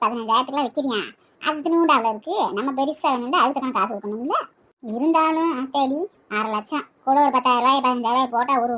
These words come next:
நகை எடுத்து போடலாமேக்கா. நகை எடுக்கலாம் தான், நகையில கொண்டு போய் இப்படி சாமான பாதுகாத்து வைக்க முடியுமா? நமக்கு வே-, தேவைங்கிற பொருள், ஒரு தயிர், மோர், பால், மாவு, காய்கறி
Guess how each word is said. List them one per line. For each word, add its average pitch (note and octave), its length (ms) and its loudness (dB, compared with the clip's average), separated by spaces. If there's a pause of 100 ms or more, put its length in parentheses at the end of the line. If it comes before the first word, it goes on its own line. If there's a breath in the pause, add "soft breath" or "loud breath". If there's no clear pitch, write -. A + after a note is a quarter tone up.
நகை G3+ 200 -4
எடுத்து C#4+ 180 -2
போடலாமேக்கா. G3+ 420 -6 (600)
நகை G#3+ 300 -2
எடுக்கலாம் F4 400 2
தான், E4+ 200 4 (200)
நகையில C#4 260 0
கொண்டு D4+ 180 -2
போய் E4 100 2
இப்படி C#4+ 160 -4
சாமான D4+ 340 0
பாதுகாத்து C4+ 320 2
வைக்க C4 180 -4
முடியுமா? B3+ 280 -4 (420 soft breath)
நமக்கு C4 240 -2
வே-, C4+ 140 0
தேவைங்கிற D4 380 2
பொருள், D4 240 0
ஒரு C#4+ 120 -2
தயிர், C#4 340 0
மோர், D4 240 -2 (120)
பால், D4 320 2 (360)
மாவு, D4+ 340 0 (440)
காய்கறி C#4+ 420 2